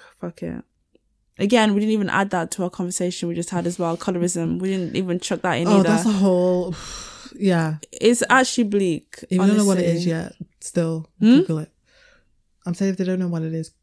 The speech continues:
Speaker 2: Google it.
Speaker 1: Yeah.
Speaker 2: I can't, we've spoke about it so much. I can't even,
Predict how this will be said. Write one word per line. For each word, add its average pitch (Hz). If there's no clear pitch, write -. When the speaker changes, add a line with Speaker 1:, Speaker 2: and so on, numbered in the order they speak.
Speaker 2:
Google 156
it. 156
Speaker 1:
Yeah. 185
Speaker 2:
I 151
can't, -
we've 170
spoke 175
about 160
it 151
so 165
much. -
I 170
can't 160
even, 156